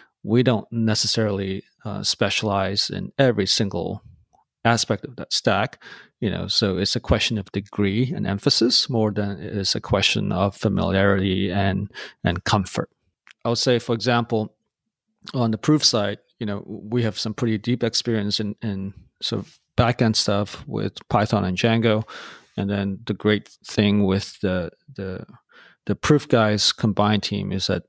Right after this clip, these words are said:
we have complemented that with a lot of front-end experience. But I'll say that our back-end or front-end experience is not dogma, right? It's not like, you know, this is,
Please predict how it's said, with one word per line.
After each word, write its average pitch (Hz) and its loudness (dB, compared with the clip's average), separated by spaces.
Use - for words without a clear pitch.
we 95 -2
have 98 -4
complemented 107 0
that 92 -2
with 98 -8
a 104 -6
lot 92 -2
of 95 -8
front-end 117 0
experience. - -4
But 131 6
I'll 147 6
say 147 6
that 127 4
our 123 4
back-end 123 4
or 110 2
front-end 113 0
experience 113 0
is 113 0
not 131 2
dogma, 101 0
right? 98 0
It's 107 -2
not 120 2
like, - -2
you 147 2
know, 110 4
this 120 0
is, - 0